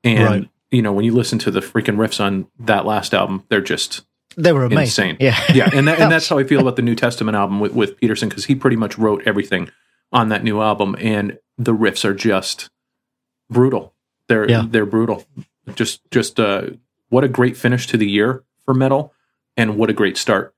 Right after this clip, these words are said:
Speaker 1: to this year so far.
Speaker 2: Absolutely. Uh, just, uh, to quickly sort of add something that was in that interview, 'cause it was, it was after they'd recorded Repentless, and, uh, apparently Gary Holt recorded his entire, 'cause all he did in this, on the studio version was solos, you know, where
Speaker 1: Yep.
Speaker 2: Jeff would previously have done solos.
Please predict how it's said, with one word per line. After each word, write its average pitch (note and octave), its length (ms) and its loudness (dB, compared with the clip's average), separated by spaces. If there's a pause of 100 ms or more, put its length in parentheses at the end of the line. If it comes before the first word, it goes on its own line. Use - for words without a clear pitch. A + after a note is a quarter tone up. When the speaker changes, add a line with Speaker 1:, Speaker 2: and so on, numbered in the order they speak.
Speaker 1:
to - 80 -6
this G2 220 -2
year E2+ 120 -2
so - 200 -6
far. F2 300 -4 (300)
Speaker 2:
Absolutely. A#2 580 0 (180)
Uh, D3+ 160 4
just, - 560 -2
uh, C#3+ 160 2
to B2 220 0
quickly D3 380 2 (120)
sort D3 180 2
of B2+ 80 2
add B2+ 200 0
something B2+ 320 2
that C3+ 100 0
was C#3 140 2
in C3 140 4
that B2+ 120 2
interview, B2 400 0
'cause B2 140 2
it E3+ 60 2
was, D#3 120 2
it D#3 80 -2
was C3 80 2
after C#3 220 0
they'd B2 160 2
recorded A#2 380 0
Repentless, A2+ 540 0 (360)
and, B2+ 420 2
uh, B2+ 220 2 (180)
apparently D3+ 560 2 (160)
Gary D#3 200 4
Holt D#3 200 2
recorded D3+ 500 2
his C#3+ 280 0
entire, D3 680 2 (460)
'cause C#3+ 120 6
all D#3 360 4
he C3 140 0
did C3 280 2
in A#2+ 140 2
this, A#2 340 2
on C#3+ 80 4
the A#2+ 80 4
studio A#2+ 460 2
version A2+ 380 0
was A2+ 140 2
solos, C3 480 0
you B2 60 0
know, G2 140 0
where A2 200 2
Speaker 1:
Yep. B2+ 120 4
Speaker 2:
Jeff - 360 -2
would A#2 220 2
previously A#2 400 2
have A#2 80 2
done A#2+ 160 2
solos. B2 260 2